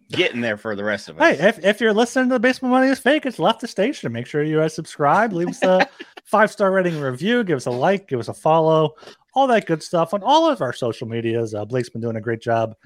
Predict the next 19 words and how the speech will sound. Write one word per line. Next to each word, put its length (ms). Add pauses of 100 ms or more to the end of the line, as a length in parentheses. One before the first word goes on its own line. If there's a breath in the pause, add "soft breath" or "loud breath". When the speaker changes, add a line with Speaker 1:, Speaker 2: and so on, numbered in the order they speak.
(300 loud breath)
Speaker 2:
some 180
clips 440
on 220
YouTube, 720
on 340
TikTok. 720 (440 soft breath)
I'll 60
be 60
getting 160
some 140
up 120
there 180
on 220
Instagram 520
as 100
well. 440
And 80
of 120
course, 220